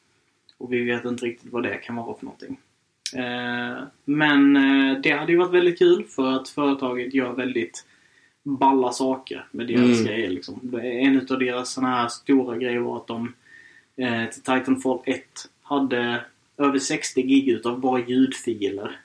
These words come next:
Speaker 1: till spelet.
Speaker 2: Crazy.
Speaker 1: Eh, vilket var rent, rent sjukt vid det läget, liksom.
Speaker 2: Ja.
Speaker 1: För de vill ha det här krispiga, högdefinierade, superbra ljudkvalitet,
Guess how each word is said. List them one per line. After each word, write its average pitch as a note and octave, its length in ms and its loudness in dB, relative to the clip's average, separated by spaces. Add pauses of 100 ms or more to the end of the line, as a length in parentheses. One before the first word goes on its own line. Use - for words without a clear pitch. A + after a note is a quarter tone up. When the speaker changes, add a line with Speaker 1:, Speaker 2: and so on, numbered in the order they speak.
(180)
Speaker 1:
till C#3 200 2
spelet. - 560 -4 (180)
Speaker 2:
Crazy. - 420 -4
Speaker 1:
Eh, A#2+ 320 -4 (100)
vilket A#2+ 300 -8
var G#2+ 400 -4 (220)
rent, B2+ 360 -4 (220)
rent B2 280 -2
sjukt - 560 -6
vid A#2 80 -8
det A#2 100 -6
läget, A2 420 -8
liksom. - 300 -18 (120)
Speaker 2:
Ja. - 160 -4 (400)
Speaker 1:
För C3+ 60 -4
de B2+ 100 -2
vill A#2+ 100 -2
ha A#2+ 180 -8
det A2+ 80 -10
här A2 140 -10 (120)
krispiga, - 600 -6 (240)
högdefinierade, A2+ 1160 -6
superbra B2+ 1300 -4
ljudkvalitet, B2+ 800 -4